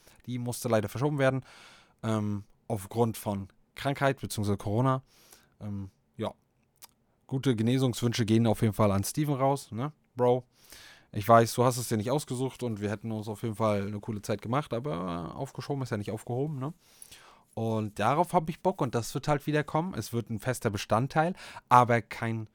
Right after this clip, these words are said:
fester im Sinne jede Woche einmal. Es kann drei, viermal im Monat passieren, es kann aber auch nur einmal im Monat passieren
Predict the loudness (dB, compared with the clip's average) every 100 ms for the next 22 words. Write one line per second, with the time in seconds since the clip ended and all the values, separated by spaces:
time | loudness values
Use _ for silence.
0 | _ -4 -4 -2 0 0 -2 -2 0 0
1 | 0 0 0 0 -2 -4 -6 -8 -14 -20
2 | -16 -12 -6 -4 -4 -6 -14 _ _ _
3 | -10 -6 0 2 0 -2 -8 _ _ _
4 | _ _ -4 -2 0 0 0 0 0 -2
5 | -2 -6 -6 -8 -6 -6 -6 -6 -6 -8
6 | -6 -2 0 0 0 0 -2 -2 -2 -4